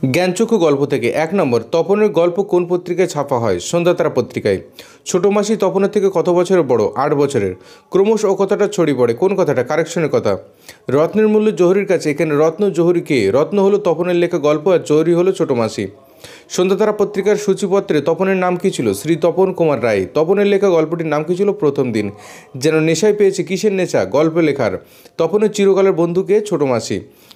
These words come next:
তপনের লেখক মেসো পেশায় কী ছিলেন? কলেজের অধ্যাপক। মামাবাড়িতে তপন কেন এসেছিল? ছোট মাসির বিয়ে উপলক্ষে। তাহলে এই ছিল তোমাদের তপনের, আহ, জ্ঞানচক্ষু গল্প থেকে দশটি গুরুত্বপূর্ণ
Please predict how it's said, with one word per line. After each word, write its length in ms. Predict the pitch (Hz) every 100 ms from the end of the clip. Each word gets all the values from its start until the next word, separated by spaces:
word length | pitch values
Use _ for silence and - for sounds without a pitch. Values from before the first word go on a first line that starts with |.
| _
তপনের 480 | 170 170 214 214 220
লেখক 420 | 190 160 160 208
মেসো 340 | 196 196 185 135
পেশায় 380 | 143 160 185 160 -
কী 140 | 196
ছিলেন? 400 | 185 160 113 -
কলেজের 380 | - 170 175 190
অধ্যাপক। 600 | 117 123 131 120 98 - - - - -
মামাবাড়িতে 500 | 127 160 190 208 208
তপন 280 | 208 190 202
কেন 260 | 196 180 202
এসেছিল? 480 | 190 202 214 196
ছোট 200 | 147 143
মাসির 320 | 147 156 185 214
বিয়ে 180 | 135
উপলক্ষে। 480 | 123 123 117 113 113
তাহলে 520 | 98 - - - 190
এই 200 | 165 220
ছিল 180 | 214 220
তোমাদের 280 | 208 190 202
তপনের, 640 | 208 175 190 196 190 165
আহ, 240 | 156 147 127
জ্ঞানচক্ষু 460 | 143 160 190 202
গল্প 300 | 170 165 170
থেকে 280 | 175 180 240
দশটি 380 | 160 143 - 190
গুরুত্বপূর্ণ 640 | 143 147 151 151 175 233